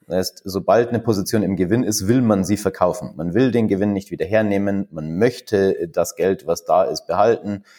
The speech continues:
Im Umkehrschluss, wenn die Position gegen einen läuft, da sind die meisten Menschen auf einmal geduldig und haben Hoffnung und warten ab.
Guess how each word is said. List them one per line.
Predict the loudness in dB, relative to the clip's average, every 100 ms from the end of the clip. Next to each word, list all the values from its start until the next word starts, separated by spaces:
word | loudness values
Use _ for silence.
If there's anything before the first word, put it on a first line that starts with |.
| -20 _ _ _ _ _ _ -8
Im | -4 -4 -4 -6
Umkehrschluss, | -2 0 2 2 2 0 0
wenn | 0 2 0
die |
Position | 0 -2 -2 -4 -4
gegen | 0 0 0
einen | 0 -2 0
läuft, | 2 4 2 0
da | -2
sind | 0 -2
die | -2
meisten | 2 2 0 -4
Menschen | -2 -2 -4 -6 -6
auf | -6 -6
einmal | -2 -2 -4
geduldig | 0 2 4 2 -2 -10 -20 -20
und | -10 -6
haben | -4 0
Hoffnung | 0 2 0 2 0 -2
und | -6 -12 -6
warten | -2 -2 -2
ab. | -2 -2 -6 -20